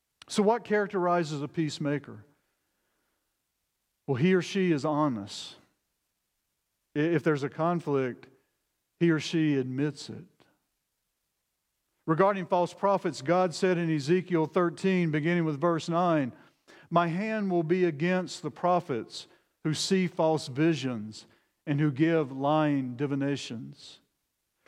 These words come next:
precisely because they have misled my people, saying, 'Peace,' when there is no peace.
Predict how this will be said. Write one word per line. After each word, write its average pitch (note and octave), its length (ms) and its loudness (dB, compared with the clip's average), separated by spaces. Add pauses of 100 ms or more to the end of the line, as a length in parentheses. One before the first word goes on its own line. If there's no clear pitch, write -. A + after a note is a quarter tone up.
precisely F#3+ 840 0
because D#3+ 560 0
they F3+ 160 2
have E3+ 180 2
misled F#3 640 0
my F3+ 220 -2
people, F3 500 -4
saying, E3 460 -2
'Peace,' - 760 -8 (960)
when C3+ 160 -4
there D#3 180 4
is F3+ 220 2
no A2 180 -6
peace. A#2+ 600 -12